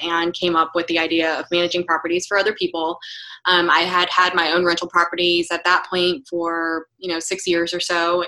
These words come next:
and, um, you know, learned a lot by trial and error and decided, you know, everything's gone really well and I can do this for other people. So,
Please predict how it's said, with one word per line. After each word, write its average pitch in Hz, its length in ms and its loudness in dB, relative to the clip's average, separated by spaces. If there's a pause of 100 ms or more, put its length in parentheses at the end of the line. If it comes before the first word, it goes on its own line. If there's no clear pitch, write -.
and, 170 680 -2 (320)
um, 170 460 -6
you 247 100 0
know, 233 60 2
learned 226 240 4
a 226 60 4
lot 202 240 6
by 190 80 2
trial 185 340 2
and 180 100 -4
error 180 400 0 (120)
and 175 200 -6
decided, 170 540 -2 (540)
you 233 100 -4
know, 190 140 6
everything's 226 420 4
gone 202 180 4
really 202 220 4
well 175 300 6
and 156 100 2
I 147 80 2
can 180 140 -4
do 170 100 0
this 160 160 -8
for 151 100 -6
other 156 180 -4
people. 180 360 -2
So, 160 480 -2